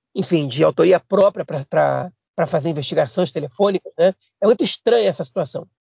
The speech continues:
Então, ele levanta uma hipótese, né, que é, que é razoável, de ra-, interesse razoável, que o Yossi Cohen,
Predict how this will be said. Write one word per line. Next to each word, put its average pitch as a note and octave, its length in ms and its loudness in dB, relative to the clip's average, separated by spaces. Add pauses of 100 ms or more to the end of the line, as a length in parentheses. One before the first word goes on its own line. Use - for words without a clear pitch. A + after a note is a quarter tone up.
Então, D4+ 280 2
ele B3 220 4
levanta A3+ 480 2
uma E3 120 0
hipótese, F3+ 640 -2 (260)
né, G#3+ 140 -2
que - 140 -8
é, D3+ 180 0
que - 220 -8
é - 160 0
razoável, D#3 640 0
de B2 160 -10
ra-, - 140 -4
interesse C#3 420 -8
razoável, F3 400 2
que G#3+ 240 -2 (580)
o E4+ 100 6
Yossi A3 360 2
Cohen, F3 400 2